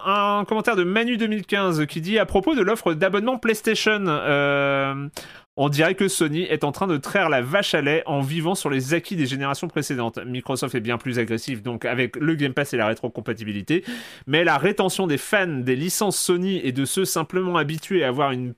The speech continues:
PlayStation est forte. Combien faudra-t-il de temps pour que les ventes de Sony souffrent de ces pratiques d'engraissement, monétisation sur Gran Turismo, jeu à quatre-vingts balles, et cetera,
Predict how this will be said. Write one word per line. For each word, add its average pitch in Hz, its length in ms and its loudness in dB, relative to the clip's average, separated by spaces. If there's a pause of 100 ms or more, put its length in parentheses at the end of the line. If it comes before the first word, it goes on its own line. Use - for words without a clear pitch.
(100)
PlayStation 165 600 0 (340)
est 107 100 0
forte. - 400 0 (100)
Combien 165 280 0
faudra-t-il 131 480 -2
de 113 120 0
temps 165 240 -2
pour 131 160 -4
que - 100 -2
les 110 100 2
ventes 135 180 -2
de 120 80 0
Sony 139 300 -2
souffrent - 480 -4 (280)
de 139 100 0
ces 139 180 0
pratiques - 680 -2
d'engraissement, 147 880 0
monétisation 123 720 -2
sur 110 180 -6
Gran 110 160 -6
Turismo, 127 580 -2
jeu 127 160 -2
à 117 80 0
quatre-vingts 107 380 -6
balles, 104 160 -2
et 98 80 -6
cetera, 92 400 -4